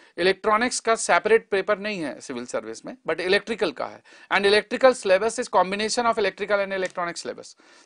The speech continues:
तो यहाँ पर पावर सिस्टम, मशीन, पावर इलेक्ट्रॉनिक्स तो एक्स्ट्रा पढ़ना पड़ेगा इलेक्ट्रॉनिक्स वालों को। इसी तरह इलेक्ट्रिकल वालों को कुछ टॉपिक पढ़ना पड़ेंगे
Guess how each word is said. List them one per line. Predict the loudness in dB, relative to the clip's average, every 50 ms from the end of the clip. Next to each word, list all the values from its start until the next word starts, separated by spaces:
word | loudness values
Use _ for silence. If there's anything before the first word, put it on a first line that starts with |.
| _
तो | 2 2
यहाँ | 2 2 2 0
पर | 0 0 0 -2 -4 _ _ _
पावर | 4 6 6 6
सिस्टम, | 4 0 -4 -8 -6 -6 -6 -4 -4 -6
मशीन, | -6 -6 -6 -8 -8 -4
पावर | 0 2 2 4 2 2
इलेक्ट्रॉनिक्स | 0 -2 -4 -4 -4 -4 -4 -4 -6 -10 -16 -14 _
तो | -10 -10 -8 -8 -8
एक्स्ट्रा | -8 -8 -2 0 0 0
पढ़ना | 0 0 -2 -2
पड़ेगा | -2 -2 -2 -2 -2 -4 -6 -4
इलेक्ट्रॉनिक्स | -4 -6 -6 -6 -8 -8 -8 -10 -10 -12
वालों | -12 -14 -14
को। | -16 -20 -20 -20 _ _ _ -20 -14 _
इसी | -8 -6 0 4
तरह | 6 6 6
इलेक्ट्रिकल | 4 2 0 -2 -2 -4 -2 0 2 4
वालों | 4 4 4 2 0
को | -4 -6
कुछ | -8 -8 -8 -4 -2
टॉपिक | -2 -2 0 -2 -4 -4
पढ़ना | -4 -2 -2 -2
पड़ेंगे | -2 -2 -2 -4 -4 -4 -8 -10